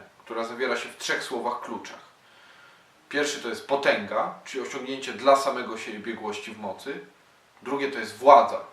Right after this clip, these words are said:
czyli narzucenie swojej potęgi innym organizmom. A trzecie to jest kontrola, czyli stworzenie nowego istnienia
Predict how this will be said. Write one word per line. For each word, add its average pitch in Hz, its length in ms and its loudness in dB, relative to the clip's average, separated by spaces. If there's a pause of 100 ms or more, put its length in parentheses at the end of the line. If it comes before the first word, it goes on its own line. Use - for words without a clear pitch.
(240)
czyli 135 200 -12
narzucenie 139 540 2
swojej 113 280 -8
potęgi 117 540 -8
innym 117 260 -8
organizmom. 110 640 -8 (640)
A 180 100 2
trzecie 175 340 -2
to 156 100 -12
jest 143 140 -8
kontrola, 131 640 4 (480)
czyli 123 220 -10
stworzenie 123 680 -2 (680)
nowego 127 680 0
istnienia 123 720 -4